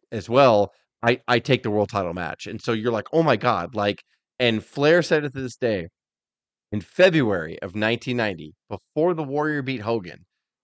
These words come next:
they were gonna give Sting the world title at, uh, I wanna say it was Wrestle War, I think, or something like that. It was whatever their February pay-per-view was.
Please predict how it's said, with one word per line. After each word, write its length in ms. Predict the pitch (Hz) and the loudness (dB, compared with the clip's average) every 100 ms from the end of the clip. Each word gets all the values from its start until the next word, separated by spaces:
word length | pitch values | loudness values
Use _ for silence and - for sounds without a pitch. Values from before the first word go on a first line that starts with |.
| - | -2
they 120 | 120 | 0
were 140 | 135 127 | 2 2
gonna 180 | 123 | 0
give 400 | 92 95 117 123 127 | -2 -2 0 0 -4
Sting 340 | - - 117 110 | -12 -6 -6 -4
the 80 | |
world 260 | 98 104 101 | -4 -4 -4
title 480 | 107 101 80 76 82 _ _ _ | -4 -4 -4 -10 -12 _ _ _
at, 280 | 107 101 92 | -6 -6 -4
uh, 260 | 101 90 85 | -6 -6 -8
I 60 | - | -8
wanna 240 | 101 117 | -6 -4
say 160 | 110 117 | -4 -6
it 80 | 90 | -6
was 140 | 90 | -8
Wrestle 320 | 85 104 - 151 | -10 -10 -6 -4
War, 340 | 165 185 190 | -2 -2 -4
I 100 | - | -10
think, 240 | 131 185 180 | -8 -10 -12
or 40 | - | -18
something 260 | 160 160 156 | -16 -12 -10
like 140 | 160 | -4
that. 160 | 170 143 | -4 -2
It 40 | |
was 140 | 127 107 | -4 -6
whatever 320 | 120 147 139 | -2 0 0
their 120 | 127 | -2
February 340 | 117 131 117 104 | 0 0 0 -2
pay-per-view 360 | 120 110 101 | -4 -8 -8
was. 320 | 92 76 73 | -8 -8 -12